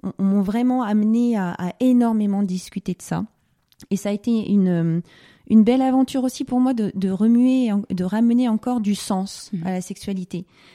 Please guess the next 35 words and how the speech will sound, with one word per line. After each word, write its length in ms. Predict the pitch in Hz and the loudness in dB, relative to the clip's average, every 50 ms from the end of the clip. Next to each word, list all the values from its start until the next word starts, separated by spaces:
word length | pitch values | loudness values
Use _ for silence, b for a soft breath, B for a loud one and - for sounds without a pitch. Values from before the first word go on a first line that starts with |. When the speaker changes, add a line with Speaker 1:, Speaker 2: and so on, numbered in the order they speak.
| b b | b b
Speaker 1:
Parce 140 | - 202 - | -10 -8 -6
que 100 | - 233 | -4 -4
finalement, 760 | 220 - - 294 285 269 247 233 214 208 190 180 170 175 - b b b b b b - | -6 -4 0 2 2 2 4 2 2 2 2 2 0 -2 -4 b b b b b b -8
euh, 320 | 175 170 165 160 160 165 170 - | -6 -4 -4 -4 -4 -6 -6 -4
quand 140 | - 320 320 | -4 -4 -2
t'es 120 | - 277 | 0 0
malade, 540 | 226 214 180 170 160 165 180 220 220 180 175 b b b b b | 0 0 0 0 -2 -4 -4 -4 -4 -6 -6 b b b b b
t'as 80 | - - | -14 -10
pas 200 | - - 320 330 | -4 -2 -2 0
la 120 | 277 220 | 2 0
même 180 | 208 185 190 180 | 0 0 0 -2
sexualité 540 | - 190 - - 190 185 175 170 - 185 | -4 -8 -10 -6 -6 -6 -6 -6 -8 -10
qu'avant. 360 | - - 180 170 160 156 160 170 - | -8 -6 -6 -6 -6 -6 -8 -8 -8
Speaker 2:
Ouais. 120 | - 180 - - - | -10 -10 -10 -10 -6
Speaker 1:
Et 80 | 180 185 | -4 -2
d'ailleurs, 300 | 190 196 208 220 220 - | -2 0 0 -2 -4 -4
tant 140 | - 233 233 | -4 0 2
mieux, 340 | 240 247 254 254 254 247 240 - | 2 4 4 2 2 -2 -4 -6
parce 160 | 190 190 - | -8 -10 -8
que 100 | - 196 - - | -8 -8 -8 -4
est-ce 180 | - 240 - - | -6 -6 -6 -6
qu'elle 160 | - 277 262 220 | -6 -4 -4 -4
était 220 | 202 - 202 196 | -4 -6 -6 -6
déjà 320 | 180 196 196 190 208 214 | -4 -2 -2 -2 -2 -4
suffisamment 720 | 208 - - - 233 214 - 233 220 214 220 214 214 208 | -6 -8 -8 -10 -10 -8 -6 -4 -4 -2 -2 -2 0 0
gratifiante 600 | 202 196 196 190 - - 185 - - 202 202 - - - | -2 -2 -2 -4 -6 -8 -12 -8 -6 -6 -6 -6 -6 -6
avant ? 280 | 196 185 165 165 160 | -4 -4 -4 -4 -6
Speaker 2:
Mhm. 60 | 170 190 | -4 0
Speaker 1:
Mais 140 | 190 226 254 | 2 2 2
on 60 | 262 | 2
se 60 | 254 - | 0 -2
posait 240 | - 269 233 247 240 | -4 -2 -2 -2 -2
pas 200 | - - 247 233 | -2 -2 -2 -2
la 100 | 185 185 | -2 -4
question. 400 | - 185 175 - - 180 165 | -6 -10 -14 -12 -8 -8 -8